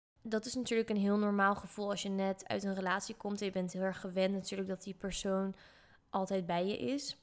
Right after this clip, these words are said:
Alleen ik merkte dat ik mezelf echt compleet, compleet kwijt was geraakt. Dat ik zo ver van mezelf afstond.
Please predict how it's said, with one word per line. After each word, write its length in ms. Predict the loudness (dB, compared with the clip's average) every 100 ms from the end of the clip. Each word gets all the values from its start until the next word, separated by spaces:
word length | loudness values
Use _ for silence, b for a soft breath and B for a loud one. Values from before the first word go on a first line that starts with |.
| _ _ _ _ _ _ _ -20 -20 _
Alleen 300 | 0 2 4
ik 120 | 2 0
merkte 680 | 2 4 4 2 0 0 2
dat 540 | 2 2 0 -4 -10 -16 b b b b b
ik 140 | -4 2
mezelf 760 | 4 4 2 2 4 2 0 -10 _ _ _
echt 580 | 0 0 0 -6 -14 -18 _ _ _ _ -8
compleet, 800 | -4 -2 4 6 6 2 -6 -18 _ -8
compleet 600 | -2 -2 2 4 4 4
kwijt 300 | 0 -2 -2
was 140 | -8 -10
geraakt. 640 | -6 -2 -2 -2 -10 -20 b b b b b -2
Dat 200 | -2 0
ik 320 | -4 -8 -20 _ _ _ _ _ _ _ -20 -20 _ _ -12
zo 360 | -4 4 4
ver 460 | 4 -2 0 2 2
van 140 | 0
mezelf 400 | -2 0 0 0 -2
afstond. 720 | -2 -2 -4 -6 -12 -14 -16